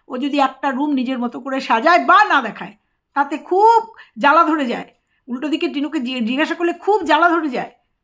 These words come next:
খুব জ্বালা ধরে যায়। ওর তো, উম, ফ্ল্যাট ভাড়া, রেন্টে নেওয়া, সন্দীপের নিজের বাড়ি, নিজের একটা পার্সোনাল রুম থাকতেই পারে, থাকতেই পারে, আর সেটা দেখানোর জন্য বাধ্য না।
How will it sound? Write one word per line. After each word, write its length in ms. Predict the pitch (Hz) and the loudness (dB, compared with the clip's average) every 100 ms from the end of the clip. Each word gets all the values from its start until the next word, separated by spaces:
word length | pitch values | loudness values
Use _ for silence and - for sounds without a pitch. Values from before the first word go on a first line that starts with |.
| _ _ _ _ | _ _ _ _
খুব 260 | - 302 381 | -8 -6 -2
জ্বালা 240 | 381 381 | 2 2
ধরে 200 | 370 359 | 4 2
যায়। 200 | 320 254 220 | 2 2 0
ওর 100 | 247 | -6
তো, 280 | 285 339 330 - - | 0 0 0 -10 -12
উম, 340 | 226 208 202 185 | -6 -4 -4 -4
ফ্ল্যাট 540 | 262 339 403 370 - - - _ _ 214 | 2 4 4 2 -4 -20 -20 _ _ -8
ভাড়া, 480 | 170 240 269 220 208 | 2 4 6 4 2
রেন্টে 400 | 262 339 330 262 | 0 0 0 -2
নেওয়া, 280 | 208 185 - - _ | -2 -4 -14 -20 _
সন্দীপের 500 | - 262 320 349 302 | -6 -4 -2 -2 0
নিজের 360 | 269 247 269 | 2 2 0
বাড়ি, 400 | 254 214 185 180 _ _ _ _ - | 2 0 0 -10 _ _ _ _ -10
নিজের 320 | 220 269 330 | -6 -2 0
একটা 220 | 320 330 | 0 0
পার্সোনাল 480 | 330 269 262 277 285 | -2 -2 -2 -2 0
রুম 180 | 285 302 | -2 -2
থাকতেই 540 | 294 269 - 370 392 | 0 0 -2 0 0
পারে, 280 | - 196 190 - _ _ _ _ _ _ _ | 0 -4 -6 -18 _ _ _ _ _ _ _
থাকতেই 580 | - 339 - - 370 415 | 2 2 0 -4 0 2
পারে, 260 | 370 254 | 2 2
আর 100 | 226 | 0
সেটা 300 | 233 262 277 | -2 -2 0
দেখানোর 400 | 302 220 240 262 | 2 0 -4 -6
জন্য 160 | 240 294 | -4 -2
বাধ্য 420 | 320 254 277 254 | 2 4 2 2
না। 380 | 262 190 - _ | 0 -2 -6 _